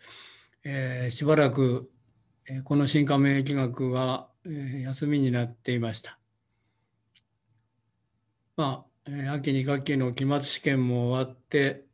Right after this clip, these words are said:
えー、前回細胞性免疫のところまで行ったと思います。えー、今日は液性免疫、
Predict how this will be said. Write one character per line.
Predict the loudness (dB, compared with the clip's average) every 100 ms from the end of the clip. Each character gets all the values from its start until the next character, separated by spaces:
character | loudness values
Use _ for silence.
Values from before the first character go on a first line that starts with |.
| _
え | -10 -8 -10 -12 -14 -14 -18 -20 -20 _ _ _ _ _ _ _ _ _ _ 0
ー、 |
前 | 4 6
回 | 4 2 0
細 | -2 0
胞 | 0
性 | 0 2
免 | 2 2 0
疫 | -4
の | -4
と | -6 -10
こ | -6 -4
ろ | -4 -4
ま | -4 -2
で | -2
行 | -4
っ | -8
た | -10
と | -6
思 | -6 -4
い | -4
ま | -6
す。 | -8 -12 _ _ _ _ _ _ _ _ -14
え | -12 -12 -12 -14 -2
ー、 |
今 | 0 2 0 -4 -10 _ _ -4
日 |
は | 0 0 -2 -8 _ _ _ _ _ _ _ _ -20 -14
液 | -6 -4
性 | 0 2 4
免 | 4
疫、 | 2